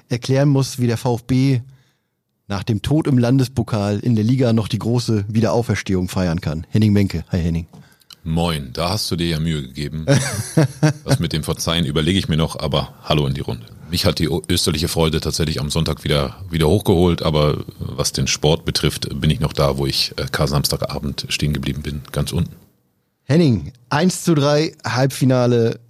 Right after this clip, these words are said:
Speaker 1: gegen die S V Drochtersen-Assel, verloren im Landespokal. Darüber müssen wir natürlich heute sprechen. Eingangsfrage, Anfang April haben wir,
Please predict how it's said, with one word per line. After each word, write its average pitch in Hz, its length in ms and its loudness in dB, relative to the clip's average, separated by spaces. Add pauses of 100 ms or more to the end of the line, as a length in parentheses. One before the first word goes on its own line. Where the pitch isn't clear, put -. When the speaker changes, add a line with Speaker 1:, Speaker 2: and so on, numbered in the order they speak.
Speaker 1:
gegen 120 420 0
die 127 140 0
S 131 160 -2
V 110 320 -2
Drochtersen-Assel, 107 960 -2
verloren 120 540 2
im 110 140 2
Landespokal. 107 640 0
Darüber 110 280 0
müssen 117 260 2
wir 113 240 2
natürlich 113 440 2
heute 117 180 2
sprechen. 135 440 0 (1500)
Eingangsfrage, 139 840 2 (300)
Anfang 127 320 0
April 139 320 0
haben 139 180 4
wir, 151 220 2